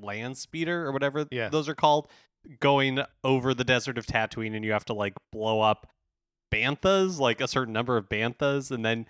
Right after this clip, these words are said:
Speaker 2: Sure.
Speaker 1: you get, and then you get to the, uh, like, uh, um, Jawa's moving, whatever that's called.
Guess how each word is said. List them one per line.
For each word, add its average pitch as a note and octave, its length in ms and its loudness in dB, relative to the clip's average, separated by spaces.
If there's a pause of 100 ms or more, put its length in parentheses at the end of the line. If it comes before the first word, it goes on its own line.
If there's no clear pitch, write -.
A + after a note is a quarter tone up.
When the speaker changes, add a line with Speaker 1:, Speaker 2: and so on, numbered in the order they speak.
(120)
Speaker 2:
Sure. F#3 300 -2
Speaker 1:
you C#3+ 140 2
get, - 260 2
and F3+ 200 2
then E3 180 2
you D#3+ 160 0
get D3+ 380 0
to D#3+ 140 -2
the, D#3 280 -2
uh, D3+ 400 4
like, C#3+ 360 -2
uh, C#3 460 0 (640)
um, B2+ 600 2
Jawa's B2 720 2
moving, B2 680 -2 (920)
whatever A2+ 320 -4
that's G#2+ 200 -4
called. A2+ 340 -2